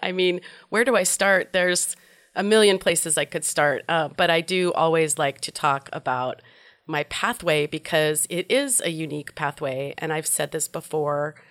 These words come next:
I didn't, s-, you know, I'm right now, you know, a founder and kind of director of a new initiative called sage, which you mentioned. And I have been working in the sustainable or responsible seafood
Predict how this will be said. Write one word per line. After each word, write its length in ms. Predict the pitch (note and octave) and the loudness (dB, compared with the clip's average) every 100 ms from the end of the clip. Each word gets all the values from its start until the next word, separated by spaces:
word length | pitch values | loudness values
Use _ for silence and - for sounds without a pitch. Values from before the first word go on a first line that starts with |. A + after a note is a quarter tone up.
| - - _ - | -20 -20 _ -4
I 380 | D#3+ D3+ D3+ D3+ | 0 0 -2 -4
didn't, 260 | D#3+ D#3 | -8 -2
s-, 160 | - - - _ _ | 0 -2 -4 _ _
you 120 | - E3 | -8 -6
know, 200 | C#3 - | -6 -2
I'm 360 | E3 D#3+ D3+ - _ _ _ - - _ _ - | 0 0 -2 -8 _ _ _ -14 -14 _ _ -10
right 300 | E3+ E3 - | -2 -2 0
now, 460 | D3+ D#3 D3 C#3+ - _ _ | -2 0 0 -4 -8 _ _
you 100 | E3 | -8
know, 120 | D#3 | -6
a 40 | C#3+ | -4
founder 580 | - D3 D3 D3 C#3+ C#3 | -2 -2 0 -2 -2 -4
and 400 | - C#3+ - - | -6 -8 -10 -12
kind 140 | D#3+ | -10
of 180 | C3+ - _ _ _ _ _ | -10 -12 _ _ _ _ _
director 640 | - D#3+ D#3+ - D#3 D3 D3+ | -6 -2 -2 -2 -2 0 0
of 320 | C#3+ D3 - - | -2 -4 -6 -10
a 140 | D3+ | -8
new 360 | C#3+ C3+ D#3+ D#3+ | -8 -6 -4 -4
initiative 580 | C3+ D3+ D3 D3 C#3+ - | -4 -6 -6 -6 -8 -6
called 200 | C#3 C3+ | -6 -4
sage, 460 | - C3+ C#3+ D3 - | -4 -4 -4 -8 -12
which 180 | - C#3 | -12 -10
you 60 | |
mentioned. 460 | C3+ C#3+ D3 E3 F3+ - - - - - _ | -8 -8 -6 -6 -8 -14 -20 -20 -20 -20 _
And 520 | E3 D#3 D3 C#3+ - - _ _ _ _ _ _ _ - | -2 0 0 -4 -10 -14 _ _ _ _ _ _ _ -8
I 140 | E3+ | -2
have 160 | E3 D3+ | -2 0
been 160 | D#3+ | -2
working 320 | D#3 D#3 E3 D#3 | 0 -2 -2 -2
in 80 | |
the 80 | D3 | -2
sustainable 760 | - D3 - D3+ D3 C3+ C3 - | -2 -4 -2 -2 -2 -4 -6 -8
or 180 | - D3 | -6 -6
responsible 560 | C#3+ D3+ D3+ D3+ - D3+ | -4 -6 -4 -6 -6 -4
seafood 600 | - D#3+ D#3+ D3+ D3 | -4 -4 -6 -6 -6